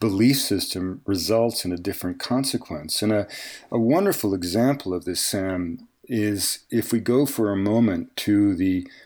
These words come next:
culture clash, it was probably the most dramatic. I mean, never did two more diametrically distinct cultural visions come together, um,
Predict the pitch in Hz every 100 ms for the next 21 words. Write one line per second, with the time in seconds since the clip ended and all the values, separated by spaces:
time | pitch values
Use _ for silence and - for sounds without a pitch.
0 | _ - 131 135 - - - 110 104 104
1 | 101 - - 92 - 117 107 107 87 98
2 | 110 127 139 131 - 101 92 92 85 78
3 | - 101 107 113 127 135 139 113 104 98
4 | - - - _ - - 127 120 107 -
5 | 98 104 110 120 120 113 107 _ _ _
6 | 98 101 98 95 101 117 - 110 - 98
7 | 87 - - 110 107 104 - - 107 101
8 | - 98 95 90 - _ _ _ _ 90
9 | 95 117 92 87 85 - 98 90 98 98
10 | 110 104 85 82 - - - _ - -
11 | 92 92 92 90 90 92 - 104